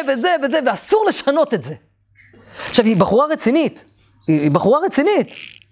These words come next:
היא מתקשרת, מדיום, מטפלת ברמה. עד שלק-, עד שהיא הבינה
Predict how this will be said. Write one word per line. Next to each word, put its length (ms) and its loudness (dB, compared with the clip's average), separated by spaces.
היא 140 2
מתקשרת, 680 0
מדיום, 400 2
מטפלת 580 0
ברמה. 420 0
עד 200 0
שלק-, 280 0
עד 180 0
שהיא 220 2
הבינה 480 0